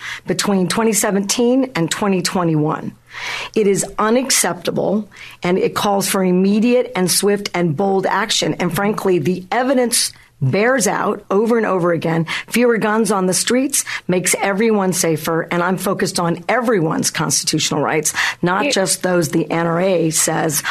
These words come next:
Speaker 1: I should be focused on.
Speaker 2: Now, what she's really doing, number one, she's telling numbers that Chicago would think was a massive improvement, by the way, and New York and the rest of it. So the, the failure is just something that is synonymous with Democrat sewer areas.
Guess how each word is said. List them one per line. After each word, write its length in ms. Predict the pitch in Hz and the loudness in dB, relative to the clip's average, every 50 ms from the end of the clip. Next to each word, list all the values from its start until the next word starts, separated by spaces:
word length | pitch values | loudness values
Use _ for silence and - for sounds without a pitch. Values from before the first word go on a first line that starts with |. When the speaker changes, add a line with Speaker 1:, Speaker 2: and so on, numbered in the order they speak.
| - - - | -8 -6 -2
Speaker 1:
I 140 | - 175 175 | 0 0 2
should 200 | 170 - 190 156 | 2 2 0 2
be 120 | 147 160 | 2 0
focused 440 | 139 - 160 - - - 156 - - | 0 -2 -4 -6 -4 -4 -4 -2 -2
on. 120 | - - | -2 0
Speaker 2:
Now, 120 | 185 196 208 | 2 2 2
what 220 | 220 254 277 277 | 2 2 2 2
she's 320 | - - 240 220 170 - - | 0 0 0 0 0 0 0
really 300 | 180 202 196 180 160 135 | 2 2 2 2 0 0
doing, 300 | 98 151 151 143 131 131 | 0 0 0 0 0 0
number 220 | 151 160 147 147 | 0 0 0 2
one, 240 | 139 156 151 143 127 | 2 2 0 0 -2
she's 240 | - - 151 120 - | -2 -2 -2 -2 -2
telling 340 | - - 180 165 151 139 | 0 0 0 0 0 0
numbers 380 | 135 143 156 156 135 147 135 107 | 0 0 0 0 0 0 0 0
that 180 | 143 135 123 - | -2 -2 -2 -2
Chicago 460 | - 139 - - 151 165 156 143 143 | -4 -6 -4 -2 0 0 0 0 0
would 200 | 127 127 117 - | 0 0 -2 -2
think 200 | 143 135 120 - | -4 -4 -4 -2
was 160 | 117 120 110 | -2 -2 -2
a 80 | 117 113 | 0 0
massive 540 | 113 131 160 190 196 196 - - 165 117 | 0 0 2 2 0 0 -2 -2 -2 -2
improvement, 580 | 131 117 - - - 165 139 95 110 101 92 87 | -2 -4 -2 -2 -2 -2 0 0 -2 -4 -4 -4
by 140 | - 110 104 | -6 -6 -6
the 80 | 95 | -6
way, 260 | 90 92 87 90 - - _ - - _ - - - - - - | -6 -8 -8 -10 -14 -20 _ -20 -20 _ -20 -20 -20 -20 -16 -8
and 260 | - 160 156 147 147 143 | -4 -4 -2 0 0 0
New 140 | 147 143 | 0 0
York 400 | 139 147 165 175 170 165 160 - | 2 2 2 2 2 2 0 -2
and 80 | 160 143 | -2 -2
the 80 | 139 135 | 0 0
rest 240 | 139 135 120 - | 0 -2 -2 -2
of 80 | 123 104 | -4 -4
it. 100 | 151 147 | -4 -2
So 220 | - - 190 180 | 0 0 0 2
the, 200 | 156 165 160 147 - - - - - - | 2 0 0 -2 -4 -8 -16 -16 -16 -10
the 160 | - 143 170 156 | -4 -2 -2 -2
failure 640 | - - - 254 269 262 233 202 160 151 147 147 | -2 0 2 2 4 4 4 2 2 2 2 2
is 180 | 147 165 143 120 | 2 0 -2 -2
just 220 | 107 165 165 - | 0 -2 0 0
something 400 | - - 175 160 131 - 143 135 | 0 0 0 0 0 0 0 0
that 140 | 131 127 123 | 0 0 0
is 120 | 123 117 - | 0 0 0
synonymous 640 | - 143 135 135 147 143 131 117 117 110 - - | -2 0 0 0 0 0 0 0 -2 -2 -2 -2
with 220 | 120 120 110 - 113 | -2 -2 -2 -2 -2
Democrat 560 | 117 127 120 120 113 - - 127 113 101 - | -2 0 0 -2 -4 -4 -2 -2 -2 -2 -2
sewer 300 | - - 127 107 104 104 | -2 -2 -2 0 0 0
areas. 400 | 110 117 92 65 - - _ - | 0 0 -2 -4 -8 -16 _ -20